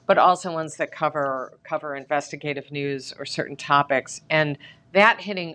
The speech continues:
almost fifty percent. That is va-, or, uh, excuse me, let me rephrase that. The, the other thing that we found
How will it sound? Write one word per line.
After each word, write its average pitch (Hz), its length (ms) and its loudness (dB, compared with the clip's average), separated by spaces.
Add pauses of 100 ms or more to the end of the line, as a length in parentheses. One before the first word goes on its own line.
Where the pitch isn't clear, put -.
almost 175 640 -8
fifty 160 340 -10
percent. 139 600 -10 (400)
That 226 140 4
is 214 160 0
va-, 208 440 -4
or, 160 260 -4
uh, 170 200 -4
excuse 165 420 -12
me, 127 160 -12 (600)
let 160 100 -8
me 151 140 -6
rephrase 131 540 -6
that. 120 340 -2 (160)
The, 165 260 4 (380)
the 202 120 -2
other 285 220 -4
thing 254 220 -10
that 190 160 -12
we 170 100 -16
found 170 540 -8